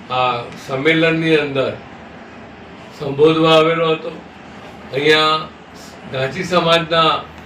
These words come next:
જે કચડાયેલો વર્ગ છે, જે ઇકોનોમિકલ વર્ગ છે, તેમને બચ્ચાઓને ઘણી તકલીફ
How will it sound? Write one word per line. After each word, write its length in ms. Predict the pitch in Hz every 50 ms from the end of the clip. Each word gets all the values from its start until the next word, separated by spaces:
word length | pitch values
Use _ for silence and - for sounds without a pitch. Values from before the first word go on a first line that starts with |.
| - - - - - - - - - - -
જે 80 | 151 147
કચડાયેલો 720 | 147 160 156 - - 160 170 170 170 175 175 180 180 170
વર્ગ 220 | 160 156 147 147
છે, 300 | 147 - - 147 131 127
જે 440 | 120 120 143 147 147 147 147 143 - - -
ઇકોનોમિકલ 760 | 135 131 - 165 175 175 180 185 185 185 185 185 196 196 185
વર્ગ 260 | 175 165 160 156 147 143
છે, 500 | - - 156 143 - 104 - - - - - - - - - - - - - - - -
તેમને 300 | - 151 147 151 170 170
બચ્ચાઓને 720 | 165 151 147 143 - 175 175 175 175 175 175 180 180 165
ઘણી 360 | 151 147 151 165 170 165 165
તકલીફ 440 | 170 160 - - 180 170 170 170